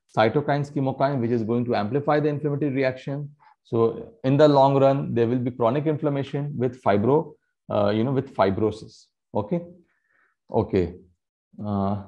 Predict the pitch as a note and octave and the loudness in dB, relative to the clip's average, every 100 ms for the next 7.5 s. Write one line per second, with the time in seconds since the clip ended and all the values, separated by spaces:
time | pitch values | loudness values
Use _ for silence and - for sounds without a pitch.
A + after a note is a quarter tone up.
0 | - A2+ C3+ C3 B2+ A#2+ C3 B2 B2 B2 | -6 -2 0 0 0 -2 0 -2 -2 0
1 | G2+ G2+ - G2+ G2 G2+ G2 A2+ E3+ D#3+ | 0 -2 0 0 0 0 -2 -2 0 0
2 | D3+ D3 D3 C#3+ C3+ B2 B2 C3 B2 B2 | 0 -2 -2 -4 -2 -2 -4 -4 -4 -4
3 | B2 A2+ A2+ G#2 A#2+ C3 B2 A2 G#2 B2+ | -4 -4 -2 -2 -2 -4 -6 -4 -2 -2
4 | - - _ _ A2 G#2+ G2+ G2 A#2 G2 | -4 -12 _ _ -6 -4 -2 -2 -2 -2
5 | F2+ F2+ - - _ _ - - _ _ | -2 -4 -8 -14 _ _ -20 -20 _ _
6 | _ _ - C3 C#3+ F3 F#3 F#3 C3 A#2 | _ _ -6 0 2 4 4 4 2 2
7 | D#3+ D3+ D#3+ E3 - | 0 2 2 2 -4